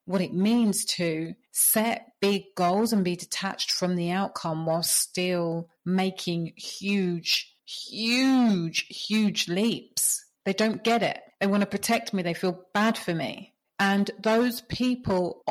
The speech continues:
are frequently, not always, the best people to be jamming with what it is that you are about to do.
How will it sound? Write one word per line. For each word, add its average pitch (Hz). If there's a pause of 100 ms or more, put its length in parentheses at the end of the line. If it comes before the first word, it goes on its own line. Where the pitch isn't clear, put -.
(140)
are 226
frequently, 226
not 202 (220)
always, 240
the 196
best 185
people 180
to -
be 175
jamming 196
with 170
what 170
it 170
is 170
that -
you 170
are 165
about 160
to 175
do. -